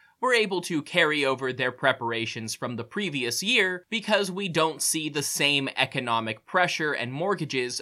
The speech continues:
from year two under Darius the Second. It's still higher than normal,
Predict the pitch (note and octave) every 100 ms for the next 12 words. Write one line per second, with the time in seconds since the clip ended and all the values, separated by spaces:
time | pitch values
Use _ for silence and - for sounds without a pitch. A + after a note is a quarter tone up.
0 | - - C3 B2 A2+ A2 G#2+ - A#3 C#3+
1 | G#2+ A2+ A2 A2+ B2 G#2+ G2+ F2+ - G2
2 | E3+ B2+ - - - _ _ _ _ _
3 | _ _ _ F3+ F#3 - F#3 C#3 - D3+
4 | C3 A#2+ A2 G2+ A2+ C#3+ G3+ D#3 A2+ C#3+
5 | G3